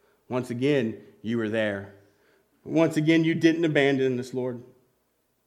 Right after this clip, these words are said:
And we thank you so very much for that. Help us to be servants, willing servants, with fearless faith every single day of our lives.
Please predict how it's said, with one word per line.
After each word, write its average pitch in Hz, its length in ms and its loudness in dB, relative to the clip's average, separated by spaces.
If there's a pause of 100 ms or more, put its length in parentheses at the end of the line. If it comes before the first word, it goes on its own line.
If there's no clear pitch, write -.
(360)
And 147 140 -4
we 139 80 0
thank 139 280 -2
you 139 100 -4
so 139 160 0
very 127 260 0
much 120 240 -2
for 113 80 -12
that. 110 400 -8 (180)
Help 185 220 2
us 196 340 0 (1040)
to 156 60 -4
be 156 120 0
servants, 180 680 2 (880)
willing 190 360 6
servants, 156 600 0 (240)
with 160 380 -4
fearless 185 460 4
faith 135 440 -4 (800)
every 165 680 0
single 147 640 -4
day 110 500 -6
of 113 100 -12
our 117 140 -4
lives. 107 460 -8